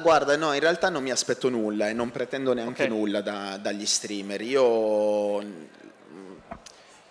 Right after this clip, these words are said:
Speaker 1: me la vivo con il mio team in questa maniera, c'ho una filosofia, ho un'etica, stiamo creando un comitato etico del gaming.
Speaker 2: Ok.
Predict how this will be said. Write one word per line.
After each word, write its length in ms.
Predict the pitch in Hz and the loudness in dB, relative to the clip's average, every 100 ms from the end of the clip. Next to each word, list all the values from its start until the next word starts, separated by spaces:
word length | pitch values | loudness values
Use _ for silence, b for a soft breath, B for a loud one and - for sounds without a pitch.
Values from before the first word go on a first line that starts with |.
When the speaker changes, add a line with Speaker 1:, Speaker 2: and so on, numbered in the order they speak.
| - | -6
Speaker 1:
me 120 | 131 | 0
la 80 | 156 | 2
vivo 240 | 180 185 | 2 0
con 160 | 175 160 | 0 0
il 140 | 160 | 0
mio 140 | 156 | 0
team 240 | 147 170 180 | -2 -4 -4
in 100 | 151 | -2
questa 260 | 135 - | -2 0
maniera, 540 | 127 120 113 98 92 98 | -2 -2 -2 -2 -2 -4
c'ho 180 | - 131 | 0 0
una 240 | 131 135 | 0 -2
filosofia, 720 | 127 123 120 127 - 143 131 | -4 -2 -2 -2 -4 0 4
ho 140 | 117 123 | 6 4
un'etica, 640 | 123 127 117 127 - 120 | 2 -2 -4 -8 -2 0
stiamo 320 | 117 131 120 | 0 -2 -4
creando 420 | 110 120 123 127 120 | -2 0 0 0 -2
un 140 | 117 | -2
comitato 600 | - 123 117 135 127 123 | -2 -2 -2 -2 0 0
etico 420 | 127 131 113 - | 0 -2 -6 -6
del 180 | 104 104 | -4 -4
gaming. 520 | 104 92 90 98 120 143 - | -6 -8 -8 -10 -10 -14 -18
Speaker 2:
Ok. 240 | - 131 | -12 -10